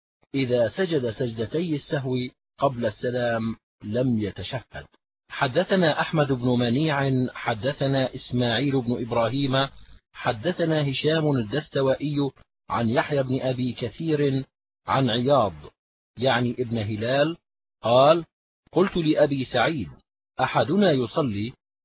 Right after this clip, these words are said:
فلا يدري كيف صلى"، فقال: "قال رسول الله صلى الله عليه وسلم: إذا صلى أحدكم فلم يدر كيف صلى، فليسجد سجدتين وهو جالس".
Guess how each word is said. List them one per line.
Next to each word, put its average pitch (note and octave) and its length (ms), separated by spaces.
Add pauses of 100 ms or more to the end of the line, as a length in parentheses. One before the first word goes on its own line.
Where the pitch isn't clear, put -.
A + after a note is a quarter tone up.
فلا G3 300
يدري D3+ 400
كيف C3 320
صلى"، G#2 500 (420)
فقال: B2 600 (460)
"قال B2 380
رسول C#3+ 360
الله C3 500
صلى A#2+ 280
الله B2 440
عليه A2+ 360
وسلم: A2+ 680 (460)
إذا A#2 360
صلى D3+ 480
أحدكم C3+ 880 (440)
فلم B2 400
يدر C#3+ 380
كيف C#3+ 400
صلى، G#2 580 (380)
فليسجد A#2 800
سجدتين C3 920
وهو C3+ 380
جالس". G2 680